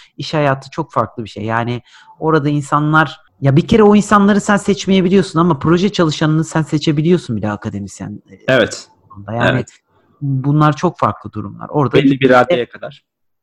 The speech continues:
Speaker 1: gittiğinde cins cins adamlarla takılıyorsun gün boyu.
Speaker 2: Aynen
Speaker 1: Yani
Speaker 2: öyle.
Speaker 1: bunu seçemiyorsun ki. Ama akademisyenler bir kere daha zeki, seninle aynı mindset'e sahip insanlar olabiliyor ama iş yerinde bunun H R'cısı var,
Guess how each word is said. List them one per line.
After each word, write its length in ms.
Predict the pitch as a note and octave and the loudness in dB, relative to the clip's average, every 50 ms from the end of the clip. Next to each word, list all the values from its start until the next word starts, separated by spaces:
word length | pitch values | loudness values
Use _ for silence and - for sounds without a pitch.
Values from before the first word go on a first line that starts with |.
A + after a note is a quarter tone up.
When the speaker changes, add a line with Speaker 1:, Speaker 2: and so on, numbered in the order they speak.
| _ - | _ -4
Speaker 1:
gittiğinde 560 | D3 D#3 - - C#3 C3 C3+ D3 D3+ C3+ C3+ | -4 -4 -2 -2 0 2 4 4 4 2 2
cins 260 | D#3 E3+ E3 - - | 2 0 0 0 0
cins 180 | D3+ C#3+ C#3 D#3 | -4 -2 -2 0
adamlarla 500 | D3 D3+ D#3+ D#3 E3 E3 E3 E3 D#3+ D3 | 2 2 2 2 2 2 2 2 0 -2
takılıyorsun 560 | - A#2+ - - G#2+ G#2 G2+ G2 - - G2+ | -2 -6 -6 -6 -6 -6 -6 -8 -10 -14 -14
gün 240 | - G#2 G2+ G2+ G2+ | -12 -12 -12 -10 -10
boyu. 200 | G2+ G2 G2+ G#2+ - _ _ _ _ _ _ _ - | -10 -10 -12 -14 -16 _ _ _ _ _ _ _ -12
Speaker 2:
Aynen 260 | B2+ A#2 A#2 A#2 A2+ | -10 -10 -8 -4 0
Speaker 1:
Yani 140 | A#2 A#2+ A#2+ | 0 0 0
Speaker 2:
öyle. 120 | A#2 A#2+ - - | -2 -4 -10 -14
Speaker 1:
bunu 80 | - - - | -16 -18 -10
seçemiyorsun 640 | - C#3+ C3+ C3+ D3+ C#3+ C#3 C#3+ D3 - - F3+ | -10 -8 -4 -2 -2 0 0 0 -2 -4 -6 -10
ki. 220 | C#3 - G#2 G#2 - _ - - - - - | -8 -8 -10 -12 -12 _ -20 -20 -20 -12 -8
Ama 180 | - C3+ C#3 D3 | -4 0 2 2
akademisyenler 1200 | D3+ - E3+ D#3 E3 E3 E3 D#3 - - D#3 D#3 D#3 D#3 D3+ D#3 - _ C#3+ D3+ D#3+ F3+ F#3+ F3 | 2 2 0 2 2 0 0 -2 -2 -2 0 0 0 -2 -4 -6 -6 _ 2 2 4 4 2 0
bir 60 | F#3+ F#3 | -2 0
kere 240 | - A3 G#3 G#3 E3 | 0 2 2 2 2
daha 380 | F#3 E3+ E3 G3 A3 G#3+ G3 - - - _ _ - | 2 2 4 4 4 4 2 -2 -6 -16 _ _ -10
zeki, 760 | C3+ B2+ B2 D#3+ E3 - - - - D#3 D3+ D3 C3+ C3 C#3 - - | -8 0 2 2 2 2 0 -2 0 2 2 2 0 -2 -6 -10 -4
seninle 460 | - E3 D#3 E3+ F3 E3+ E3+ E3 - - | -2 0 2 2 2 2 2 0 2 2
aynı 320 | D#3+ F3 F3+ F3+ F3 E3 | 2 4 4 4 4 4
mindset'e 840 | D#3 D#3 D#3 D#3+ D#3+ D3 - - D3+ C#3 C#3 - C#3 C3 B2+ B2 - - _ _ | 4 4 4 4 2 0 -2 -4 -4 -4 -2 0 0 0 0 0 -4 -8 _ _
sahip 460 | - - C#3 C3+ C#3+ D#3 F3 F3 - | -8 -2 2 2 4 4 2 2 0
insanlar 440 | D#3+ D3 C#3 - C#3+ C#3+ D3 D3 C#3+ | -2 -2 0 0 0 0 2 2 2
olabiliyor 440 | C#3+ C3+ C#3 C#3 C3+ C3+ B2+ A#2+ | 2 2 0 0 0 -2 -2 -2
ama 140 | B2+ D#3+ F3 | -2 -2 -2
iş 220 | E3+ D#3+ - - - | -4 -4 -4 0 0
yerinde 500 | E3 C3+ B2 A#2+ A#2+ C3 D3 D#3 D#3 - _ - - _ _ _ - | 0 2 0 0 0 0 0 0 -2 -6 _ -20 -20 _ _ _ -2
bunun 200 | D3 D3 D3 C#3 C3+ | 0 0 0 0 0
H 420 | C#3+ C#3+ C3+ C3+ - D3+ C#3 C3+ | 0 0 0 0 0 2 2 2
R'cısı 380 | C3 C3 C#3 C3+ - - C#3+ C3+ | 2 0 -2 -4 -4 -2 0 2
var, 400 | C#3 C3+ C3+ C3+ C3+ C3+ C3+ C3+ | 4 4 6 6 4 4 4 2